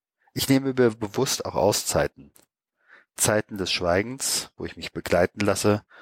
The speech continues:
durch eine erfahrene Vertrauensperson. Augenblicklich bin ich zum Beispiel im Kloster Gnadental,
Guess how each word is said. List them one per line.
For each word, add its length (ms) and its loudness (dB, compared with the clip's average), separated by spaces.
durch 160 -2
eine 180 2
erfahrene 560 2
Vertrauensperson. 1120 -8
Augenblicklich 960 0
bin 100 2
ich 240 4
zum 140 -4
Beispiel 340 0
im 140 -8
Kloster 360 -6
Gnadental, 960 0